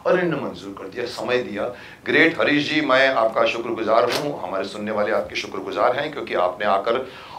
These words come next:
औरों की तरह आपने, अ, सिर्फ entertain नहीं किया, आपने, आपने इन्फॉर्मेट भी किया, आपने informations दी, वो भी एक ऐसी दुनिया के बारे में जो मैं भी जानना चाहता हूँ। I love the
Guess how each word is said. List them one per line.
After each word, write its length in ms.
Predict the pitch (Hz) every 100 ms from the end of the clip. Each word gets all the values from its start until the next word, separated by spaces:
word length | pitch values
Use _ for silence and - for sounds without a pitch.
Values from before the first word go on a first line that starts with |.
| -
औरों 320 | 117 151 202
की 100 | 202
तरह 200 | 170 165
आपने, 460 | 165 151 151 170 175
अ, 80 | 170 - - -
सिर्फ 460 | 131 127 - 196 180
entertain 540 | 139 - 156 175 -
नहीं 200 | 170 123
किया, 220 | 110 117
आपने, 400 | 113 113 120 123 123 - - - - -
आपने 340 | 117 123 147 143
इन्फॉर्मेट 880 | 127 131 165 160 156 165 170 - -
भी 140 | 127 120
किया, 180 | 120 113
आपने 240 | 110 117
informations 680 | 110 107 107 101 107 - -
दी, 380 | - 101 - - - - -
वो 120 | 123
भी 120 | 110
एक 160 | 190 -
ऐसी 240 | 127 135
दुनिया 280 | - 139 139
के 160 | 139 147
बारे 260 | 104 107
में 120 | 123
जो 140 | 135 139
मैं 200 | 113 107
भी 100 | 123
जानना 320 | 95 - 78
चाहता 280 | 78 78 101
हूँ। 80 | 113
I 40 |
love 340 | 117 127 139
the 140 | -